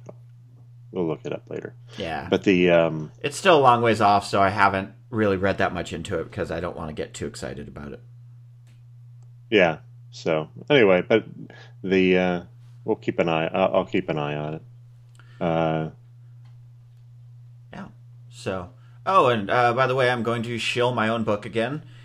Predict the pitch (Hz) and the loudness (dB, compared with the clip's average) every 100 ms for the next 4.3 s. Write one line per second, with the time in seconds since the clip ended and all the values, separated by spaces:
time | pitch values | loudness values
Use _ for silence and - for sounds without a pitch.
0 | - - 104 113 120 127 135 - 110 117 | -12 -2 4 4 4 -2 -2 0 4 4
1 | 101 113 82 - - - - - - - | 4 2 0 -6 -20 -20 -20 -20 -20 -20
2 | - - - 135 - 131 127 131 127 165 | -20 -20 -6 -6 -2 -2 4 4 4 -2
3 | - - - - - 82 - - 101 - | -6 -20 -20 -12 -4 -4 -4 -4 -4 -4
4 | 101 85 | -6 -8